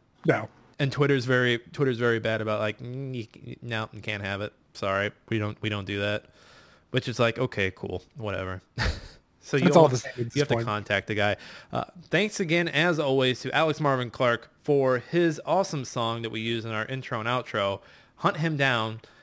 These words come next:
Speaker 2: Uh, we have a link in the show notes to his SoundCloud. Go check him out. Show him some love. Josh, anything else before we head out?
Speaker 1: Ah, I think this was a good one. I'm glad that we got, we're getting reviews, and I mean, it sucks that it's been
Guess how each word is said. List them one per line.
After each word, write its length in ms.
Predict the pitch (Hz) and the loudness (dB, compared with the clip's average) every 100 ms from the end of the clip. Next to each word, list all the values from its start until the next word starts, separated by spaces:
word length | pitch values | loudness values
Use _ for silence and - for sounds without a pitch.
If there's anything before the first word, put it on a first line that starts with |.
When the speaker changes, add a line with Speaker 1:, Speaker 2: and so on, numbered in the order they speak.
| _ | _
Speaker 2:
Uh, 180 | 120 120 | -2 0
we 100 | 131 | 0
have 140 | 131 165 | -2 0
a 40 | |
link 200 | 160 156 | 0 -4
in 60 | 151 | -6
the 80 | 131 | -6
show 220 | - 151 | -4 -2
notes 200 | 143 - | -2 -4
to 60 | 127 | -2
his 240 | 147 143 | -2 -4
SoundCloud. 640 | - 151 143 151 - 101 110 | -4 -2 -2 -2 -2 -2 0
Go 120 | 127 | -2
check 240 | - 151 | -2 -4
him 120 | 123 117 | -2 -2
out. 180 | 107 | -2
Show 180 | - 117 | -4 -6
him 80 | 113 | -6
some 200 | - 107 | -8 -6
love. 340 | 104 101 95 - _ _ _ - | 0 0 0 -6 _ _ _ 0
Josh, 240 | 180 180 | 2 2
anything 200 | 196 175 170 | 2 2 2
else 100 | 151 | 2
before 140 | 170 | 2
we 40 | |
head 140 | 151 151 | 4 4
out? 180 | 151 - _ _ _ - - - _ _ _ _ _ _ _ - 165 | 2 -2 _ _ _ -20 -20 -20 _ _ _ _ _ _ _ -6 4
Speaker 1:
Ah, 240 | 226 359 | 6 8
I 60 | 165 | 8
think 180 | 175 | 8
this 140 | 208 240 | 10 8
was 100 | 226 | 8
a 40 | |
good 160 | 190 226 | 8 8
one. 160 | 285 | 8
I'm 140 | 165 139 | 8 8
glad 160 | 135 | 8
that 80 | 165 | 8
we 80 | 175 | 8
got, 200 | 185 170 | 6 4
we're 200 | 151 156 | 8 10
getting 180 | 165 175 | 12 10
reviews, 360 | 165 156 220 | 10 10 8
and 140 | 160 120 | 8 6
I 40 | |
mean, 220 | 127 135 131 | 4 4 2
it 100 | 123 | -2
sucks 400 | - - 180 - | 0 6 4 4
that 200 | 127 123 | 0 4
it's 320 | 127 - - | 2 2 -4
been 540 | - - 131 120 113 | -2 2 4 2 -2